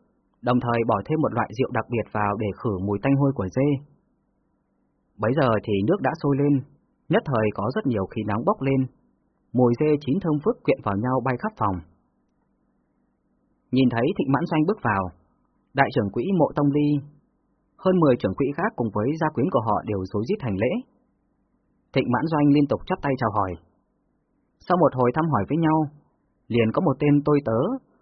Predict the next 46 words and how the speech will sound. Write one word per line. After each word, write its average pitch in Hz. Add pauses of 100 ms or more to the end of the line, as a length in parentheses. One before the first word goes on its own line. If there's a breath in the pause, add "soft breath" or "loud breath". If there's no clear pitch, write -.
(120)
mang 147
một 117
cái 123 (100)
khay 160
đồng 110
màu 104
hồng 104 (140)
tới 98
trước. 247 (840)
Một 117
đao 139
cắt -
đầu 113
dê 135 (140)
xuống, 120 (300)
liệng 135
một 113
hồi, 104 (580)
cắt 175
lấy 113 (100)
một 139
miếng 117
thịt 139 (100)
dê 135 (100)
nóng 113
hổi 131 (180)
thả 110 (100)
vào 95
trong 123
miệng 117
ăn 117
liên 113
tục. 101 (1900)
Sau 175
khi 185
mà 123
Mộ 127
Tông 160
Ly 160 (120)
nhanh 160
tay 156
bắt -
lấy 117
cái 196
đầu 107
dê 143